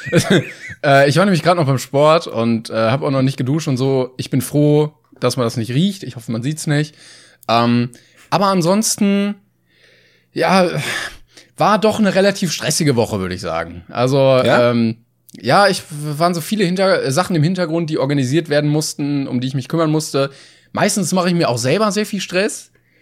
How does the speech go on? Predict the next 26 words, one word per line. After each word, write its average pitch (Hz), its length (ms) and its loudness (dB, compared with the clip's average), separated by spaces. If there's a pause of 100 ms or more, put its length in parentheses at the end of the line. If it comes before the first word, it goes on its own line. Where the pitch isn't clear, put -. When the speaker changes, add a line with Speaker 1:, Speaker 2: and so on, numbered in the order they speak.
(380)
Speaker 1:
Einfach, 151 400 0 (180)
Speaker 2:
Mhm. - 120 -4
Speaker 1:
weil 143 160 4
Sachen 170 400 0
erledigt 151 420 0
werden 127 220 2
müssen 185 400 2
bis 156 180 -2
zu 170 80 -4
einem 151 120 0
bestimmten 131 320 -4
Datum. 202 540 0 (300)
Und 156 140 0
ich 160 80 0
mir 175 100 4
denk, 165 320 2 (100)
Speaker 2:
Mhm. 107 280 -12
Speaker 1:
„Hoffentlich 131 240 2
klappt 151 220 2
das, 135 120 2
hoffentlich 135 260 2
klappt 160 200 0
das, 151 120 0
hoffentlich 131 220 0
klappt 160 220 2
das.“ 190 260 2